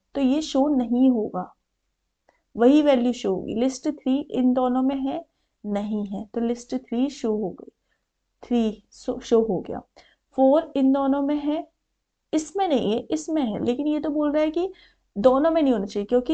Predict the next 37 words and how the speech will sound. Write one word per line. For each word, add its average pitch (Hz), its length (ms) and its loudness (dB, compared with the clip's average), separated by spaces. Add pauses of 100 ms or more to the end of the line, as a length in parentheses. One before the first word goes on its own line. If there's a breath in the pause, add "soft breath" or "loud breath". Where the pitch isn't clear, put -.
(140)
यहाँ 247 220 2
पे 294 120 -2
जब 311 220 -2
लिस्ट, 285 460 -2 (480 loud breath)
अ, - 80 -2
हमारी 233 460 -2
इसकी 302 320 -4
बात 294 300 2
होगी 240 280 2
तो 311 200 -2
भी 320 100 0
वो 339 120 2
अपोजिट 285 420 2
यही 262 220 4
बोलेगा। 254 380 2
तो 285 100 -6
कुल 302 200 -4
मिला 269 200 0
के 294 160 -4
पहली 262 380 0
लिस्ट 311 300 -4
में 240 140 -2
से 240 120 -6
हमारा 269 240 0
वन 247 240 0
और 262 80 -2
थ्री 262 260 0
आ 226 140 0
गया। - 220 -16 (1040)
अब 233 180 2
दूसरी 262 400 0
लिस्ट 330 300 -4
की 285 100 0
बात 240 340 0
की 202 100 -6
जाए 202 220 -2
जब, 220 240 -4